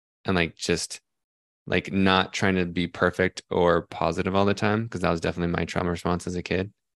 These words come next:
to make sure that I wasn't hurt or that I wasn't sad, or just because, you know,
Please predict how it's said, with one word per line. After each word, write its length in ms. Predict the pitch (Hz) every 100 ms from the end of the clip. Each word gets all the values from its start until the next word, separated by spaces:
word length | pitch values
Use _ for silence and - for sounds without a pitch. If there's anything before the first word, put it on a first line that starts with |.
| _ _ _
to 100 | -
make 140 | 90 85
sure 220 | - 87
that 240 | 85 85 - _ -
I 120 | 80
wasn't 380 | 85 87 87 -
hurt 300 | 90 87 -
or 100 | 90
that 140 | 85
I 60 | 85
wasn't 320 | 85 85 80
sad, 420 | - 82 85 87 -
or 360 | 87 85 82 - - _ _ _ _ _ -
just 220 | 95 -
because, 320 | 92 92 85
you 60 | 85
know, 320 | 85 87 85